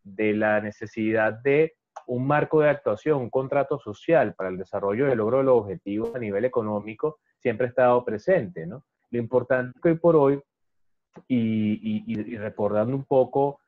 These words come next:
este, las palabras del mismo Tom Tascott en su libro Economía Digital, hablaba del hecho de que las nuevas estructuras que se están creando a partir de Internet permiten que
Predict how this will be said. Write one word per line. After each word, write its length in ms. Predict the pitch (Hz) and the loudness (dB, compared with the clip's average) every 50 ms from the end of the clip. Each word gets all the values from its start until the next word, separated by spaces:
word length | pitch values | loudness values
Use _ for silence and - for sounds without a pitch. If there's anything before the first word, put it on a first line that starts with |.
| _ - | _ -10
este, 1000 | 107 104 - _ _ 113 104 101 98 95 92 92 90 87 85 80 76 71 - _ _ _ _ - | -10 -10 -10 _ _ -2 -2 0 0 0 -2 -2 -4 -4 -6 -6 -10 -12 -16 _ _ _ _ -10
las 140 | 104 98 | -10 -8
palabras 440 | - 104 104 101 101 98 110 127 127 | -6 -4 -2 -2 0 0 2 2 0
del 100 | 123 110 | 0 -2
mismo 360 | 104 101 98 107 120 120 120 | -4 -6 -4 -2 -2 -2 0
Tom 180 | 117 120 113 107 | -2 -4 -4 0
Tascott 480 | - 123 120 113 - - 123 113 - - | 0 0 0 0 0 -2 -2 -2 -2 -4
en 120 | 110 107 | -8 -8
su 120 | - - | -8 -8
libro 260 | 92 95 98 107 120 117 | -8 -6 -4 -4 -2 -2
Economía 380 | - 117 110 104 98 98 101 | -2 -4 -4 -4 -4 -4 -4
Digital, 760 | 110 113 117 117 117 120 123 82 - 120 107 101 98 95 - _ _ _ _ _ _ _ | -4 -4 -8 -10 -12 -12 -12 -8 -4 -2 0 0 0 -2 -6 _ _ _ _ _ _ _
hablaba 400 | - 98 95 98 98 95 101 113 | -6 -4 -2 -2 0 0 0 2
del 200 | 123 123 117 110 107 | 2 2 2 2 0
hecho 200 | 98 - - _ - | -2 -4 -8 _ -16
de 60 | - | -8
que 280 | - 107 107 101 - - | -4 -4 -4 -4 -4 -6
las 160 | 110 104 101 107 | -8 -10 -10 -8
nuevas 320 | 104 104 107 120 131 139 | -6 -4 -2 -2 -2 -2
estructuras 720 | 135 131 - - 110 104 _ - 143 139 135 131 117 - | -6 -10 -10 -14 -16 -14 _ -4 -2 0 0 0 -2 -4
que 120 | - 101 | -8 -12
se 120 | - - 98 | -12 -12 -12
están 240 | 92 - 98 95 98 | -12 -10 -10 -8 -6
creando 600 | - 120 120 123 123 123 120 120 120 120 127 127 | -2 0 2 2 4 2 2 0 0 0 0 0
a 80 | 123 | 0
partir 320 | - 98 87 - - 101 98 | -2 -6 -6 -8 -10 -10 -8
de 120 | 107 117 | -6 -6
Internet 600 | 120 117 117 - 127 120 117 113 104 95 92 87 _ _ _ _ _ | -6 -4 -2 0 -2 0 -2 -2 -6 -6 -6 -8 _ _ _ _ _
permiten 720 | - 123 117 113 113 113 113 113 107 - 139 139 139 135 | 2 2 2 2 0 -6 -10 -10 -8 -4 -4 -4 -4 -4
que 460 | _ - 135 131 131 135 135 127 | _ 2 4 6 6 6 4 2